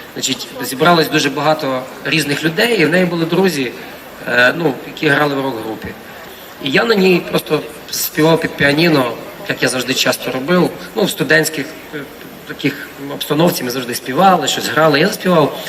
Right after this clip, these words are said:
якісь пісні Beatles, я дуже любив співати, не пам'ятаю навіть що, «Hey Jude», напевно. А от, і, е, і все. І, ну, вечірка закінчилась, все якось, ну,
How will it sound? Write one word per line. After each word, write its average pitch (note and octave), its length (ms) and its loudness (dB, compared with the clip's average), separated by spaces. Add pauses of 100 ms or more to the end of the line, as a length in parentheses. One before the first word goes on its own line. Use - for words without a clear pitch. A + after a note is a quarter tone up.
(380)
якісь - 160 -6
пісні C#3+ 300 -2
Beatles, B2+ 440 2
я B2 80 4
дуже A#2 240 0
любив A2+ 360 2
співати, A2 440 -4
не A#2+ 100 -4
пам'ятаю B2 360 0
навіть B2 200 -2
що, - 180 0
«Hey B2+ 360 0
Jude», C3+ 140 2
напевно. G2+ 360 -8 (640)
А C3+ 60 -4
от, A2+ 320 4 (100)
і, C#3 500 4 (640)
е, C#3 340 4 (500)
і F3 60 0
все. C3 480 4
І, D#3+ 60 4
ну, F#3 160 4 (140)
вечірка F3 400 0
закінчилась, F#3 680 2
все D#3+ 320 4 (100)
якось, - 420 -2
ну, D#3+ 200 -4